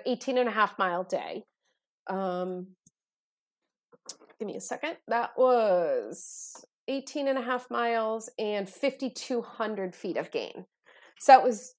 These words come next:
my biggest day of gain. Um, so the, the Kilkenny, the entire thing is around seventy-four hundred feet. Um, so I did most of my climbing of day two of the Kilkenny. And I took that,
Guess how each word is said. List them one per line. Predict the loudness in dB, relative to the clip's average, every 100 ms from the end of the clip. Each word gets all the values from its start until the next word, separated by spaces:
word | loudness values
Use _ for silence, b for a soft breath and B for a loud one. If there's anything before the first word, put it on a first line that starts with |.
| 6
my | 10 10
biggest | 10 10 10 6 -6
day | 2 4 4
of | 2 0
gain. | -4 -4 -8 -10 -12 _ -8
Um, | -2 0 2 0 -2 -6
so | 0 0 0 -4 -4
the, | -4 -4 -12
the |
Kilkenny, | -2 -4 0 2 4 2 0 -6 _ _ _ 2
the | 4
entire | 4 4 6 6
thing | 4 4 4 4 -2 -4 -6
is | -4 -2
around | 2 2 2
seventy-four | -2 -6 -4 -2 -2 0 0 -2 -4 -6 -2 -2
hundred | -2 -4 -2 -2 -4
feet. | -8 -8 -8 -12 _ _ _ _ _ _ _ -2
Um, | 0 6
so | 6
I |
did | 8
most | 6 4 2
of |
my | 0
climbing | 0 -2 0 0 0 -2 -4
of | -4
day | -2 -2
two | -4 -4
of |
the | -4
Kilkenny. | -6 -10 -10 -14 -14 _ -4
And | -2 0
I | 0 0
took | 0 -2 0 2
that, | 4 2